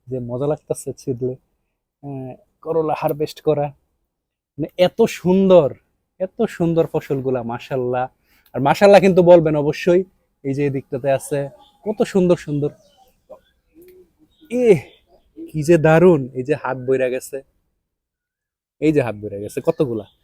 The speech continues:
তারপরে এই যে এই দিকটাতে আছে কত ছোট ছোট সুন্দর সুন্দর, এই যে এইখানে, আরে কি সুন্দর, মাশাআল্লাহ।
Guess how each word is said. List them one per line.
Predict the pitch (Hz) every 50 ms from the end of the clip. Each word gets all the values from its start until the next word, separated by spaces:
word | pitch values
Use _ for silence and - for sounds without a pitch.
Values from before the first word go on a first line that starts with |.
| _ _ _ _ _ _
তারপরে | - 139 131 123 139 143 139 143
এই | 147 151 143 139
যে | 135 160
এই | 165 143 139
দিকটাতে | 135 143 - - 147 120 139 135
আছে | 127 - - - 139 131 - _ _ _ _ _ _ _ _ _ _ _ _ _ _ -
কত | 180 185 - 190
ছোট | - - 190 202
ছোট | 208 - 156 165
সুন্দর | 160 - 175 175 180 180
সুন্দর, | - - 160 151 143 147 151 - _ _ _ _ _ _ _ _ _ _ _ _ _ _ -
এই | 196 175 185
যে | 160 165 170
এইখানে, | 165 147 156 151 147 147 147 139 _ _ _ _ _ _ _ _
আরে | - 139 139 139 143 147 147 143 143 131 131 131 131 131
কি | 127 _ - 143 139
সুন্দর, | - - - 143 139 135 135 135 127
মাশাআল্লাহ। | 123 123 117 - - 127 123 117 120 120 120